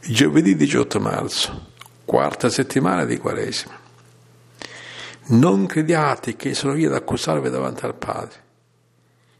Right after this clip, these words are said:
Vi è già chi vi accusa, Mosè, nel quale riponete la vostra speranza. Se infatti credeste a Mosè, credereste anche a me, perché egli ha scritto di me.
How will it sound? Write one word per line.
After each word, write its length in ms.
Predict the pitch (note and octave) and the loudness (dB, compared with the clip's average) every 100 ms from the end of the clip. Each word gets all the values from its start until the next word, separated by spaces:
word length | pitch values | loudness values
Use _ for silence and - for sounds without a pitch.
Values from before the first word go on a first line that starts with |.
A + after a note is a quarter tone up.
| _ | _
Vi 180 | - - | -8 -6
è 40 | |
già 300 | - - C#3+ | -6 -4 -4
chi 120 | - - | -6 -8
vi 100 | A#2 | -8
accusa, 500 | - - - - - | -8 -12 -12 -12 -12
Mosè, 600 | A2 A2+ - D#3+ G2+ - | -6 -4 0 0 0 -4
nel 320 | A2 - - | -6 -6 -6
quale 260 | - - A2 | -6 -6 -4
riponete 680 | - - - B2+ D3 - | -6 -6 -4 -4 -6 -8
la 140 | - - | -8 -6
vostra 320 | - - - | -6 -8 -12
speranza. 680 | - A2 A2 G#2+ G#2 - - _ _ _ _ _ _ _ _ _ _ _ - - - - - - - | -8 -6 -6 -8 -10 -18 -20 _ _ _ _ _ _ _ _ _ _ _ -20 -20 -20 -20 -20 -20 -8
Se 280 | - - A2+ | -2 2 2
infatti 760 | A#2+ B2+ - - - - - | 2 -2 -2 -2 -2 -10 -10
credeste 520 | - - C3+ B2 - | -2 0 0 -2 -4
a 60 | A#2 | -6
Mosè, 580 | A#2 A2+ - F#3 A3 A3 | -4 -6 -2 0 0 -4
credereste 560 | - - D3+ - - | -4 -2 -2 -4 -6
anche 260 | - - - | -8 -8 -10
a 40 | |
me, 400 | D3 D#3 - - _ _ _ _ _ _ _ - | -8 -8 -8 -10 _ _ _ _ _ _ _ -4
perché 480 | A2 A2 - - C#3+ | -2 -2 -4 -4 -2
egli 240 | C#3+ C3+ | -2 -4
ha 80 | A2 | -4
scritto 460 | - C3+ C#3+ - | -4 -4 -4 -4
di 140 | G#2 A2+ | -8 -4
me. 300 | B2 - | -6 -6